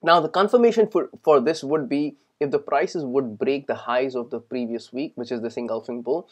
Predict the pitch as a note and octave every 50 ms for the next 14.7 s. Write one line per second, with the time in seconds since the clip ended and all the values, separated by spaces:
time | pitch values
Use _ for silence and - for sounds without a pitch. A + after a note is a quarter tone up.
0 | _ _ _ _ _ _ - E3 D3+ D3+ C#3+ C3 D3+ F#3 G#3+ G#3+ G#3 - A3 G3+
1 | F#3 D#3+ D3+ C#3+ B2+ - C3 B2+ - - D3+ D3 B2+ B2 C3 - B2+ B2 C3 C#3
2 | D3+ C3+ A2+ G#2 A#2 A#2 - - D#3+ G#3 - - _ _ _ _ _ _ _ _
3 | _ _ - A#2+ C3 C3+ C3+ C3 B2+ B2 - _ _ _ _ - C#3 D#3 D#3+ -
4 | - _ _ - C#3+ C#3 C3+ C3+ C3 B2+ B2+ A#2 A#2+ A#2 - _ _ _ _ _
5 | _ _ _ _ - - - - C#3 D#3+ D3 B2+ B2 C3 C#3+ C3 A#2+ A#2+ B2+ A#2+
6 | A#2+ - B2+ B2 A#2+ A#2 B2 B2 B2 A#2 C3 C#3+ C3+ C#3+ C3 A#2+ B2 A#2+ - C3
7 | C#3+ D3 B2 A2 - A2+ A2+ - - B2+ C3 B2 A#2+ A#2 - - A#2+ B2 A2 -
8 | - _ _ _ _ _ - A#2+ B2+ A#2+ - - - A#2 - A#2 - - - -
9 | - - - - - - - - - - - _ _ _ _ _ _ _ _ _
10 | _ - C#3+ F#3 F#3+ - F#3+ F#3 G3+ F3+ D3 C#3 D#3 E3+ F3 F#3 F#3 F3 - -
11 | _ - C#3 C#3 C3+ C3+ C3+ - - _ _ _ _ _ _ _ _ _ _ -
12 | - C3 A#2 - _ _ _ _ _ _ _ _ _ _ _ _ _ - - _
13 | - D3+ D#3 D#3 D3+ - E3 F3 E3 - D3+ C#3+ C3+ B2 D3+ C#3+ C3 - F3 D#3+
14 | C3+ C#3 B2+ B2+ A#2+ - C3 C3 C3+ - - - A#2+ A#2+